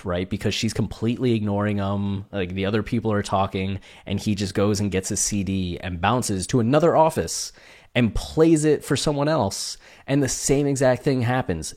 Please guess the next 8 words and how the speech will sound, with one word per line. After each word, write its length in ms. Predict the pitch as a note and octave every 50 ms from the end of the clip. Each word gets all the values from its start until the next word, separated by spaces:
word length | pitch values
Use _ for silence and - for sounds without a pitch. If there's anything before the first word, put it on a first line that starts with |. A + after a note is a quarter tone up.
| - -
They 340 | G#2+ G#2 B2+ C3 C3 C3+
don't 480 | C3 A#2 G#2+ - B2 A#2 A#2+ A#2 - -
care. 560 | - - - F3+ E3 B2 F#2+ F2 E2+ E2+ - - - - - - - - _
And 160 | - B2 A#2+
then 220 | B2+ B2 A#2+ A#2 G#2+
Ye 280 | A2 A2+ A#2 A#2+ A#2+
just 380 | A#2+ A2+ A#2 G#2+ - - - - _ _ _ _ _ _
leaves. 720 | - F2+ G2 G#2 B2+ E3 F3+ D3 F#2 D#2+ D2 D2+ - - -